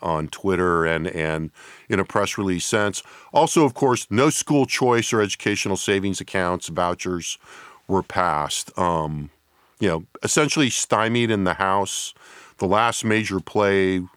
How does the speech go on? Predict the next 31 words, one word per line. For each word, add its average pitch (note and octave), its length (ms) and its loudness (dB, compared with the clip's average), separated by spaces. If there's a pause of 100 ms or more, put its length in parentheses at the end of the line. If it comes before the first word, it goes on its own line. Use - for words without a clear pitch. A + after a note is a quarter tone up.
(340)
attempting C3+ 460 0
to A#2+ 80 2
get G#2+ 180 0
vouchers G#2 420 0
passed G2 460 0
involved F2 580 0 (640)
attaching A2+ 600 0
the G#2 200 0
E G#2 100 4
S - 160 0
A G2 120 4
voucher F#2+ 440 0
bill F#2 380 2
to - 140 -8
Ken F#2 300 -2
King's F#2 320 -2
H F2 240 -4
B F#2+ 120 -2
one E2+ 220 -2
hundred, E2+ 580 -2 (460)
uh, E2 260 0
in F2 120 -4
the, D#2 80 -2
on E2 160 -2
the E2+ 80 -2
House F#2+ 260 0
side, F#2 240 0
which E2+ 240 -6
provided F2+ 480 0
several F#2 380 0
increases F2+ 800 -4